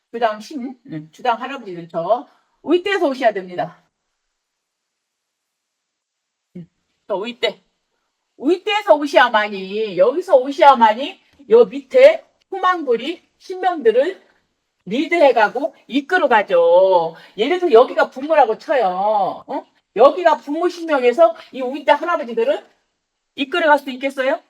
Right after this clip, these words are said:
그래서 주장 신명은 저 위대에서 오셔가지고 후망부리 신명을 이렇게, 어, 이끌어가는 게 주장신의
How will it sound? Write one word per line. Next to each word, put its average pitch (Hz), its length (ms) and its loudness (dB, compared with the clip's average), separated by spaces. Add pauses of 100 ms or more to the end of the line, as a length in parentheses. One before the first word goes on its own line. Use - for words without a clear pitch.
(960)
그래서 349 580 0 (260)
주장 311 320 0
신명은 277 480 -6 (200)
저 269 120 4
위대에서 269 560 0
오셔가지고 226 760 -2 (300)
후망부리 311 840 0
신명을 254 540 -2
이렇게, 202 440 -4 (240)
어, 160 280 -6 (240)
이끌어가는 240 640 -2
게 277 280 -4 (1040)
주장신의 262 760 -4